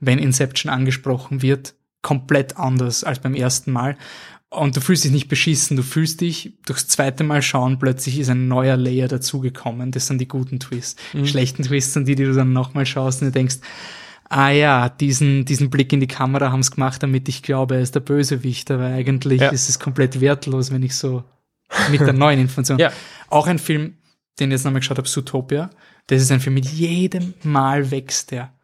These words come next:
Speaker 1: Da sind so kleine, wunderschöne Details. Rei-, sei es nur darum, wer wann den Kuli hält,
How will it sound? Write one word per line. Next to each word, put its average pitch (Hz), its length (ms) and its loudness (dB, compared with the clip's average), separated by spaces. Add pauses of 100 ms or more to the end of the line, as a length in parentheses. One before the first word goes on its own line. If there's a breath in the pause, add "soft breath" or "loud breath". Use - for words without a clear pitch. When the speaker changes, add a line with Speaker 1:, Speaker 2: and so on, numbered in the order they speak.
(140)
Speaker 1:
Da 151 80 -4
sind 151 220 -2
so 190 560 -2
kleine, 160 760 -2
wunderschöne 160 600 0
Details. 135 840 -2 (640 loud breath)
Rei-, 135 300 -2
sei 156 280 2
es 170 80 4
nur 185 120 6
darum, 165 400 4
wer 147 280 4
wann 147 260 4
den 156 160 2
Kuli 170 420 2
hält, 120 420 -4